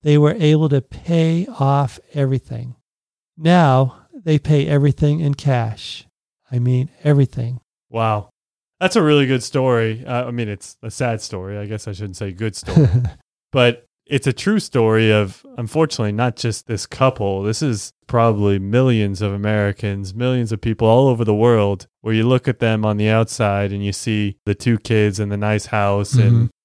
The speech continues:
Speaker 2: the picket fence maybe, or the nice cars in the driveway, you could say.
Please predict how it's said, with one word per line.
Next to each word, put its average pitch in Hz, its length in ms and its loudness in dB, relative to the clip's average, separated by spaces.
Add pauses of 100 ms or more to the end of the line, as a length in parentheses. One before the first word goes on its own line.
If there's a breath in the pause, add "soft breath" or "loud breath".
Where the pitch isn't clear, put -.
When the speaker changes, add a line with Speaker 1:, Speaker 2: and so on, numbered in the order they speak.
(160)
Speaker 2:
the 104 40 -18
picket 117 360 -2
fence 110 400 -2
maybe, 107 520 0
or 98 220 -4
the 117 100 -4
nice 120 280 2
cars 117 360 0
in 113 60 -2
the 110 100 -2
driveway, 107 600 -2
you 101 160 -6
could 98 180 -10
say. 104 380 -4